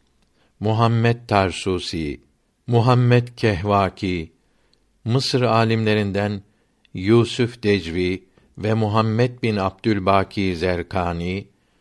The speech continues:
Allame Abdülgani Nablusi, Abdurrahman bin Muhammed İmadi,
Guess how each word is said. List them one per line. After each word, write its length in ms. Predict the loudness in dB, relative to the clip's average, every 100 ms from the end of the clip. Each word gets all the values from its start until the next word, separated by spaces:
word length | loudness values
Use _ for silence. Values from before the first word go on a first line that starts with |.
| _ _ _ _ 0
Allame 520 | 2 4 2 2 0
Abdülgani 880 | -2 -2 0 0 0 0 0 0 0
Nablusi, 800 | -2 -2 -4 -4 -4 -6 -6 -10 _ _ _ _ _ _
Abdurrahman 880 | -4 0 2 4 2 2 0 0 0
bin 140 | 0 0
Muhammed 640 | 0 0 0 0 -2 -4
İmadi, 800 | -6 -2 0 0 -2 -4 -6 -8